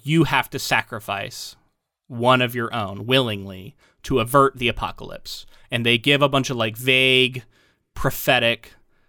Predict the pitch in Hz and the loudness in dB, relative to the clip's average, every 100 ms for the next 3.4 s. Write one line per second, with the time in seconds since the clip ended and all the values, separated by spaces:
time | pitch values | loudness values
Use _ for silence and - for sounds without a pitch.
0 | 147 127 139 - 113 95 92 - - _ | -12 -4 -4 -4 -6 -8 -10 -16 -18 _
1 | - 117 107 117 120 110 - 117 117 117 | -10 -4 -4 -2 -2 0 0 0 0 -4
2 | - 139 131 117 107 104 110 107 107 110 | -2 0 2 2 -2 -4 -8 -6 -6 -6
3 | 104 - 147 101 | -8 0 0 0